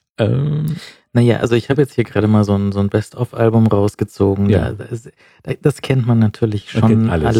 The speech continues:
Speaker 2: all-, ja, gut, ich, ja, das, das, also hier siebzehn Jahre blondes Haar, Merci Chérie, griechischer Wein.
Speaker 1: Ja.
Speaker 2: Bitte mit Sahne, sechsundsechzig Jahren. Das ist schon sehr viel Zeug.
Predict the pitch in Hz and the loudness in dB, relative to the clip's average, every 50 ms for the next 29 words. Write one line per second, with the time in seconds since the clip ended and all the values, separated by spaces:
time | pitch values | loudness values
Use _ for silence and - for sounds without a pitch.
0 | 117 - _ - 127 127 127 - _ _ _ _ - - 131 127 - - - 131 | 0 -2 _ -6 -2 -2 -2 -2 _ _ _ _ -2 -2 -2 -2 -4 -6 -6 -6
1 | - - _ _ _ _ _ - 113 110 107 - - - - - 123 - - _ | -6 -8 _ _ _ _ _ -8 -8 -8 -8 -12 -18 -16 -14 -14 -14 -14 -16 _
2 | - - - - - - - 110 107 95 - 113 101 - 117 113 - - - - | -20 -18 -16 -16 -12 -6 -4 -2 -2 0 -2 -2 -2 -2 -4 -6 -6 -6 -2 0
3 | 107 101 101 98 95 - - - - - - - - - - - 151 147 139 135 | 0 0 0 -2 -6 -8 -14 -20 -20 -20 -20 -20 -20 -18 -10 -4 -4 -2 -2 -2
4 | 135 131 127 123 117 - - - 135 131 - - - - 110 104 104 - - 131 | -4 -4 -6 -8 -10 -14 -18 -18 -18 -18 -18 -18 -20 -20 -20 -20 -16 -8 -6 -4
5 | 131 135 127 123 120 120 120 120 - - 110 110 - _ _ - - - 110 104 | -4 -4 -4 -6 -6 -8 -8 -8 -8 -8 -8 -8 -8 _ _ -16 -12 -10 -10 -10
6 | 104 107 _ - 135 143 147 135 170 147 139 143 123 - - - - - _ _ | -10 -10 _ -4 -2 0 2 0 2 2 2 0 0 -4 -10 -12 -16 -20 _ _
7 | _ _ _ _ - - - - - 156 180 131 95 - 123 - 123 113 113 107 | _ _ _ _ -20 -20 -12 -8 -6 -6 -4 -4 -4 -4 -2 0 0 0 0 0
8 | - 117 117 123 123 113 113 113 - - 110 107 104 104 - - - 104 - 117 | 0 0 2 2 2 2 0 -2 -2 -2 -4 -4 -4 -6 -10 -10 -10 -4 -2 2
9 | 117 117 117 117 117 - - - - - - - - - _ - 127 117 - 139 | 2 4 4 2 0 -4 -10 -14 -14 -14 -14 -14 -16 -16 _ -6 -6 -2 -2 -2
10 | - - 131 123 113 110 104 - - - _ - 101 - - - | -2 0 2 2 2 2 0 -2 -6 -14 _ -6 -8 -8 -8 -14